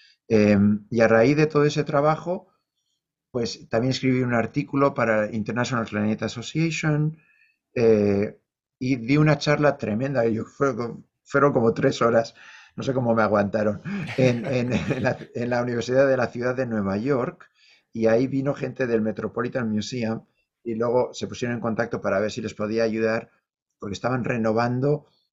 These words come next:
dentro del museo hay una colección de instrumentos, eh, y una, y dentro, eh, de ahí unas galerías de clarinetes,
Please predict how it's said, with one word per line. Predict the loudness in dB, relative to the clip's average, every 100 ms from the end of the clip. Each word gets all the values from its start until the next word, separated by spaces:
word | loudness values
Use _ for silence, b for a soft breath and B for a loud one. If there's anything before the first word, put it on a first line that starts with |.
| _
dentro | -8 -2 0 4
del | 4
museo | 4 0 0 0 0 0
hay | -2 -2
una | -2
colección | -2 -4 -4 -6 -4
de | -4
instrumentos, | -6 -4 -2 0 0 2 0 0 b b b b b _
eh, | 4 6 4 0
y | -4 -2
una, | 0 0 -2 -4
y | 0
dentro, | 2 2 2 2 2 -2
eh, | -4 0
de | 4 6
ahí | 6 4
unas | 2 0 0 0 -4 -4
galerías | -2 -2 0 -2
de | -2
clarinetes, | -2 0 0 0 -2 -6 -6